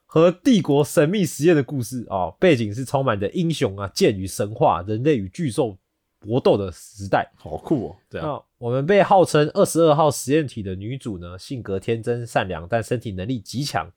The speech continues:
Speaker 1: 啊，某天从研究室脱逃之后呢，她就遇见了猎杀巨兽而赚钱的驼背男主次郎。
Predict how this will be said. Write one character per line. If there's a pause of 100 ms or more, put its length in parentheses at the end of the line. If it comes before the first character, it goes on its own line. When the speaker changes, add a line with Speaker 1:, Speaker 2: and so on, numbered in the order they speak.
(560)
Speaker 1:
啊，
某
天
从
研
究
室
脱
逃
之
后
呢， (440)
她
就
遇
见
了
猎
杀
巨
兽
而
赚
钱
的
驼
背
男
主
次
郎。